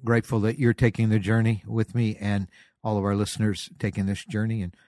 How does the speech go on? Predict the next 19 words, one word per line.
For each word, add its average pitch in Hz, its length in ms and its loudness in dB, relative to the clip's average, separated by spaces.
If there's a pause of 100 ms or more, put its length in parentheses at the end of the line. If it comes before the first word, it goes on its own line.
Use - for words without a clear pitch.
(140)
you've 135 120 4
been 110 120 2
on 104 220 0
other 110 260 4
journeys 107 640 0
yourself, 110 560 -4
right, 110 280 -4
in 98 260 -2
recent 107 320 -2
weeks, 120 340 -4
but 101 200 -6 (260)
it 113 100 0
is 117 140 0
fun 107 220 0
to 101 60 -6
sit - 220 -4
down 101 280 -2
together 101 440 -4
again. 90 380 -4